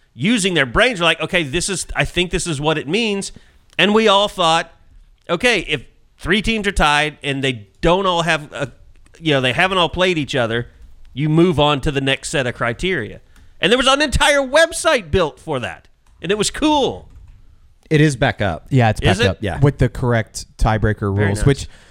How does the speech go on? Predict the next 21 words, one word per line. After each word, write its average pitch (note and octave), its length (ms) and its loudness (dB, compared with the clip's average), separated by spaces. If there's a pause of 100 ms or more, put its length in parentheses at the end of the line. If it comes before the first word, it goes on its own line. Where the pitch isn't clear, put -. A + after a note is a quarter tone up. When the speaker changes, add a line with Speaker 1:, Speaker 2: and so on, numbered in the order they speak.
(200)
Speaker 3:
by D3+ 220 6
the C#3 80 2
way, B2+ 240 2
we, C#3+ 160 0
we C#3+ 140 2
haven't C3+ 200 2
gotten C3 220 2
the A2+ 80 -2
statement C3 460 0
yet B2 160 0
from B2 120 0
the A2+ 80 0
Big A2+ 200 0
twelve. A2+ 260 2
That A2 120 0
should - 180 -8
come A2 180 0
at G2+ 120 -4
some A2 180 -4
point G#2 260 -2
today, G#2 320 0